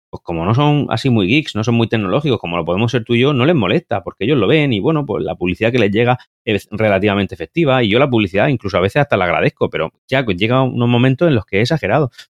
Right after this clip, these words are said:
Yo entro en Google, me llega una publicidad, la ignoro y no pasa nada, para adelante. Una, cualquier blog, cualquier post, cualquier cosa, pues no molesta mucho, pero es que esto es el, el, más del sesenta por ciento del tiempo que te pasa en esa red social es publicidad. Entonces, al final es como,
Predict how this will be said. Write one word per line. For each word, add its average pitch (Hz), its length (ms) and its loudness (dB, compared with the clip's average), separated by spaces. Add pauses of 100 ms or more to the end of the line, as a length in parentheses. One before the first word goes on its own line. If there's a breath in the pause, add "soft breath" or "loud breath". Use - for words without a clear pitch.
(120)
Yo 107 60 -2
entro 123 180 -2
en 120 40 -2
Google, 147 220 2
me 90 140 -2
llega 104 160 0
una 131 140 2
publicidad, 139 580 0
la 90 180 -2
ignoro 117 380 2
y 101 80 2
no 101 160 0
pasa 131 180 -2
nada, 85 200 0
para 85 160 0
adelante. 92 280 -2
Una, 87 200 -6 (100)
cualquier 110 340 -2
blog, 104 260 0
cualquier 98 380 -2
post, 104 220 -2 (100)
cualquier 107 260 -2
cosa, 101 220 -2
pues 101 240 -2
no 143 80 4
molesta 127 340 2
mucho, 92 380 0
pero 87 140 -2
es 90 80 -2
que 104 80 -4
esto 110 160 -2
es 143 160 2 (340 soft breath)
el, 95 140 0 (160)
el, - 180 -10
más 110 240 0
del 147 100 2
sesenta 127 360 2
por 117 100 0
ciento 127 220 -2
del 107 100 2
tiempo 127 220 0
que 110 80 0
te 107 80 0
pasa 120 220 0
en 110 80 0
esa 113 180 0
red 113 140 2
social 110 420 0
es 131 180 -2
publicidad. 95 600 0
Entonces, 104 180 -2
al 101 40 -4
final 107 260 0
es 110 100 -2
como, 87 380 -6